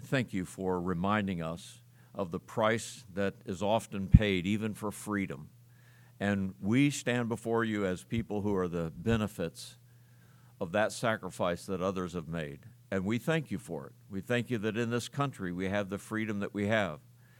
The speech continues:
We know, Father, that you have blessed this land and this country for two hundred years.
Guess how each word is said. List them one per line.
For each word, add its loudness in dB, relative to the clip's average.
We -2
know, 2
Father, 0
that -2
you 2
have -2
blessed 0
this -4
land 0
and -2
this -2
country -2
for -6
two 0
hundred 0
years. -2